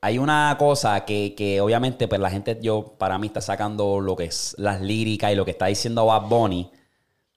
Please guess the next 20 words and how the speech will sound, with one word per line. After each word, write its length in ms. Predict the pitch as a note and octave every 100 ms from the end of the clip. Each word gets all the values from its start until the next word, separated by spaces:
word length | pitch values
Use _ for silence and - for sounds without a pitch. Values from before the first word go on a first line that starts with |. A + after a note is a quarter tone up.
| _
fuera 260 | - C#3 D3+
de 140 | C3+
proporción. 560 | A2+ F#2+ F2+ - F#2+ F2+
O 40 |
sea, 180 | - G2
me 80 | F#2+
han 60 | G2+
salido 340 | C3 D3+ D3+
varios 260 | C3+ D3 D3
videos 300 | C#3+ C#3 C#3
en 60 |
TikTok 440 | - C#3 - A2 G2
y 40 |
está 220 | F#2 G#2
bien 100 | A#2+
interesante 540 | C#3 C3+ C3 C3 C3+ B2+
porque 180 | B2 G2+
hay 80 |
una 80 | A#2
muchacha 640 | C3 C3 - B2 - F#2